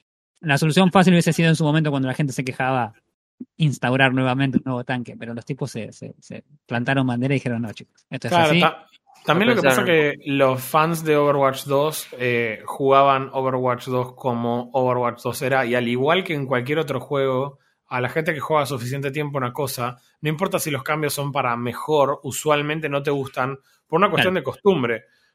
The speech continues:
Speaker 2: Es como, "Eh, esto es lo que, lo que hacemos acá". <laughs> Si no te
Speaker 1: Sí,
Speaker 2: gusta, hay
Speaker 1: claro,
Speaker 2: otro
Speaker 1: sí, sí,
Speaker 2: juego.
Speaker 1: sí, sí.
Speaker 2: Eh, entonces, esos cambios muchas veces terminan siendo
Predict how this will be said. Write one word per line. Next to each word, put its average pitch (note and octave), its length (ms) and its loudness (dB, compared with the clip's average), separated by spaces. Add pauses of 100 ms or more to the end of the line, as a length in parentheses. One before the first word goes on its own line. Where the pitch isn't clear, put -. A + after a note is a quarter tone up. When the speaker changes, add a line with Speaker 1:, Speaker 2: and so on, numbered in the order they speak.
Speaker 2:
Es - 120 -14
como, B2 480 0
"Eh, F#3+ 340 -4
esto G3 220 2
es C#3+ 200 4
lo B2 200 0
que, B2 80 -12
lo A#2 180 -6
que - 120 -6
hacemos D#3+ 320 0
acá". C#3 320 2 (120)
<laughs> F#3+ 480 4
Si - 120 -4
no D3+ 100 2
te D#3 100 2
Speaker 1:
Sí, B2+ 80 6
Speaker 2:
gusta, E3 200 6
hay F3+ 60 8
Speaker 1:
claro, C#3+ 140 4
Speaker 2:
otro A2 40 2
Speaker 1:
sí, F#3+ 100 2
sí, F3+ 60 8
Speaker 2:
juego. D#3 180 8
Speaker 1:
sí, F3 160 2
sí. D3+ 80 -8 (320)
Speaker 2:
Eh, A#2 720 2
entonces, C#3+ 540 0
esos D3+ 240 -4
cambios E3 280 0
muchas D3+ 320 -4
veces D#3+ 360 -2
terminan C#3 480 -4
siendo C#3+ 600 -2